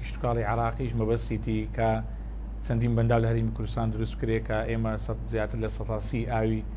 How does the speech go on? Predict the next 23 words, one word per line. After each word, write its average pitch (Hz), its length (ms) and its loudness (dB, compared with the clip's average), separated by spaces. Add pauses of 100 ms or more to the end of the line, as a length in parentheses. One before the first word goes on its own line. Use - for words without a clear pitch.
(440)
ئە، 107 220 0
بەنداوەکان 110 560 2
بۆ 107 60 -2 (100)
ناوچەکانی 110 460 -2
عراق 104 180 2
دابین 101 320 0
دەکەین 139 320 -2 (460)
و 123 40 -2
ئەو 131 220 4
ناوچانی 120 460 0
کە 117 160 -2
هەڵبژێردراون 113 580 2
گونجاون 110 480 2 (100)
بۆ 110 40 0
ئەوەی 107 200 0
کەوا 110 160 2
بەنداوی 110 360 2
استراتیژی 107 540 -2
و 107 80 -2
گەورەیان 113 280 0
لەسەر 110 240 -2
دروست 113 260 -2
کرێ. 127 180 4